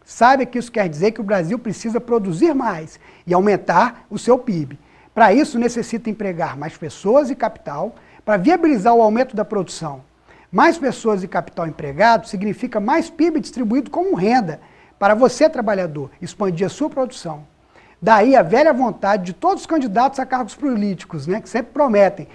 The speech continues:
fazer o país crescer para gerar mais emprego e o seu resultado, a renda. Só para servir de exemplo, em valores correntes, o pib do Brasil atingiu um vírgula quarenta e sete trilhão de reais no primeiro trimestre deste ano de dois mil e dezesseis.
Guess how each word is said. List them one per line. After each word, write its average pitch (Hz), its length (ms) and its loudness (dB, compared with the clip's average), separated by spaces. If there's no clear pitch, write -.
fazer 180 280 4
o 269 40 4
país 240 300 0
crescer 214 440 0
para 240 120 -4
gerar 196 320 0
mais 247 260 2
emprego 269 460 2
e 269 40 -2
o 285 60 0
seu 339 160 -2
resultado, 320 640 2
a - 120 -4
renda. 170 540 0
Só 359 200 4
para 370 120 0
servir 277 300 0
de 208 140 -2
exemplo, 226 500 0
em 220 80 0
valores 262 420 6
correntes, 214 580 0
o 226 80 -4
pib 370 320 2
do 285 100 0
Brasil 208 340 2
atingiu 208 640 0
um 381 200 2
vírgula 320 320 4
quarenta 269 260 -2
e 247 60 -4
sete 262 260 -2
trilhão 302 640 4
de 190 140 -4
reais 185 500 0
no 311 120 4
primeiro 311 360 4
trimestre 240 540 0
deste 240 260 -2
ano 233 140 -4
de 208 80 -10
dois 214 180 -2
mil 233 80 -2
e 226 40 -6
dezesseis. 180 600 -8